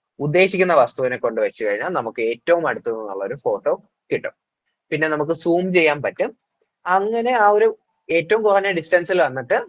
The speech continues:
maximum two x വരെ, ടു എക്സിൽ കൂടുതൽ zoom ചെയ്ത് കഴിഞ്ഞാൽ അതിന്റെ വ്യക്തത വളരെയധികം പോകും. ടു എക്സ് വരെ maximum നമുക്ക് വേണമെങ്കിൽ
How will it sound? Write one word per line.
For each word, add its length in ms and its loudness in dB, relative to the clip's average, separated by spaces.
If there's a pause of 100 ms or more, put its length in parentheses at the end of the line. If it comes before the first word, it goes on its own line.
maximum 760 0 (140)
two 200 4
x 220 0
വരെ, 280 -2 (800)
ടു 140 6
എക്സിൽ 220 2
കൂടുതൽ 400 2
zoom 260 -2
ചെയ്ത് 200 4
കഴിഞ്ഞാൽ 320 2
അതിന്റെ 240 2
വ്യക്തത 400 -2
വളരെയധികം 720 2
പോകും. 200 -6 (1000)
ടു 240 2
എക്സ് 220 0
വരെ 400 2 (120)
maximum 420 -8
നമുക്ക് 240 -8
വേണമെങ്കിൽ 480 -2